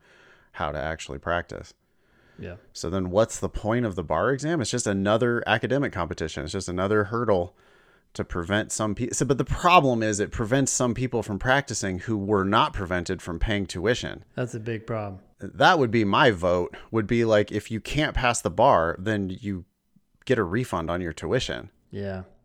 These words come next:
Speaker 2: But that would be a really interesting financial system.
Speaker 1: Well, that, they, that's, will never happen because it would change. I mean, it would just
Speaker 2: They'd
Speaker 1: show
Speaker 2: actually have to worry.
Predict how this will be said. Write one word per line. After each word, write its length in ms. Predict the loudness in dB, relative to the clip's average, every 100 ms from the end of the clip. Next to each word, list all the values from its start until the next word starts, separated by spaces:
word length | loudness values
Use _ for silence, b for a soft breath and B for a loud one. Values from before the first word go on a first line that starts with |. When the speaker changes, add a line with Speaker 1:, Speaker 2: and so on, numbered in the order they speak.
| _ _ _
Speaker 2:
But 100 | -6
that 140 | -4
would 200 | -4 -4
be 140 | -6 -6
a 80 |
really 680 | -6 -4 -2 -2 -2 -4 -4
interesting 760 | -6 -8 -8 -8 -14 -12 -10 -10
financial 840 | -10 -10 -8 -8 -10 -10 -12 -12 -16 -20
system. 580 | -10 -10 -8 -12 -12 -10
Speaker 1:
Well, 280 | -2 0 2
that, 340 | 0 0 0
they, 140 | 0 0
that's, 340 | -2 -6 -10 -14 -6
will 160 | -2 2
never 260 | 4 6
happen 340 | 6 4 2 -2
because 540 | -2 -2 -2 -4 -8 -8
it 60 |
would 240 | -6 -6 -8
change. 580 | -6 -4 -4 -6 -10 -14 -12
I 40 | -6
mean, 240 | -4 -6 -4
it 80 | 0
would 160 | 0 4
just 340 | 4 4 2
Speaker 2:
They'd 140 | 2 6
Speaker 1:
show 240 | 8 8
Speaker 2:
actually 160 | 8 4
have 160 | 2
to 100 | -2
worry. 600 | -4 -2 -2 -4 -6 -10